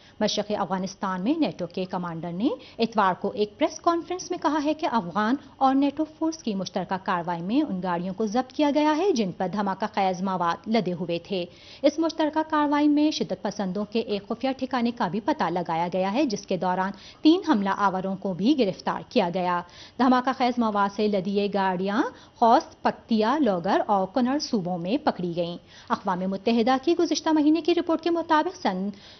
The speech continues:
دو ہزار بارہ میں افغانستان میں پرتشدد واقعات میں مجموعی طور پر تین ہزار عام شہری مارے گئے جبکہ پانچ ہزار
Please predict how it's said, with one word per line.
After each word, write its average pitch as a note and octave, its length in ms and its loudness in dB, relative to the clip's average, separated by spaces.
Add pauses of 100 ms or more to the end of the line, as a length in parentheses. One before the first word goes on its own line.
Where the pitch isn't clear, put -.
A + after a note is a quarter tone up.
دو D4+ 260 6
ہزار G3 320 4
بارہ F3+ 360 2
میں A3 200 0
افغانستان F#3 720 -4
میں F#3 160 -6
پرتشدد D#4 580 0
واقعات F#3+ 520 0
میں G#3+ 100 0
مجموعی A#3+ 460 4
طور F#3+ 160 0
پر - 200 -4
تین E4+ 120 2 (100)
ہزار G3+ 280 2
عام G#3 160 -2
شہری E3 440 -4
مارے F3 360 -2
گئے A#3 160 2 (280)
جبکہ - 260 -2
پانچ C4 320 0
ہزار F#3 280 -2